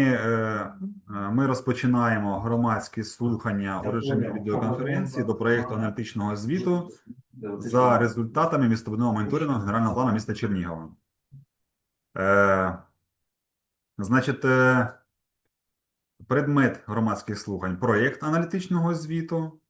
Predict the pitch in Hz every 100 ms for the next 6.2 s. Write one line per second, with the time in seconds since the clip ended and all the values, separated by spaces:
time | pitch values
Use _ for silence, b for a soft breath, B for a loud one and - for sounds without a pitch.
0 | _ _ _ _ _ 107 113 113 113 113
1 | 123 123 123 127 120 117 110 101 117 117
2 | 110 113 113 110 110 107 107 101 101 101
3 | 107 110 104 101 104 104 101 98 110 101
4 | 104 98 95 95 95 b b b b _
5 | 101 104 104 104 151 165 156 127 120 98
6 | 90 82